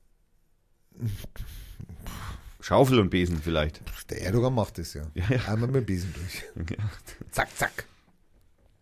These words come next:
Speaker 1: Da gibt's im
Speaker 2: Jetzt habe
Speaker 1: Übrigen
Speaker 2: ich schon wieder Gülenbewegung, Gülenbewegung, Gülenbewegung. Ich hab noch nix. Also, ich mein,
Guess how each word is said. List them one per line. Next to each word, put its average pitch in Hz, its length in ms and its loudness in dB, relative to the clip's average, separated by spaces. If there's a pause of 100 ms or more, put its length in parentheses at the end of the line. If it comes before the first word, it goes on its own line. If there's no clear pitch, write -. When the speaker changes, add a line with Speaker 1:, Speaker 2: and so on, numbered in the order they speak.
(580)
Speaker 1:
Da 98 120 2
gibt's 123 220 -2
im 127 120 0
Speaker 2:
Jetzt - 140 4
habe 220 100 10
Speaker 1:
Übrigen - 20 6
Speaker 2:
ich 220 40 6
schon 202 160 12
wieder 262 180 10
Gülenbewegung, 185 800 8
Gülenbewegung, 170 600 4
Gülenbewegung. 233 520 4 (1000)
Ich 110 200 0
hab 120 180 0
noch 208 220 4
nix. 339 520 4 (100)
Also, 143 160 4
ich 123 80 0
mein, 160 220 2